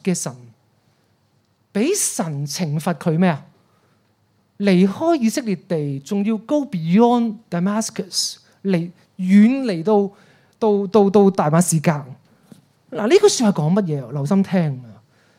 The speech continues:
呢兩節想講一件事。頭先我哋咪話嘅，我哋咪話掙扎緊有好多唔公平、唔公義嘅人與事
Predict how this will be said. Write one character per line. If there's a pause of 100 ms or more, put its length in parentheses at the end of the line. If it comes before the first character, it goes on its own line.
(1700)
呢
兩
節
想
講
一
件
事。 (2250)
頭
先
我
哋
咪
話
嘅， (1300)
我
哋
咪
話 (600)
掙
扎
緊
有
好
多
唔
公
平、
唔
公
義
嘅
人
與
事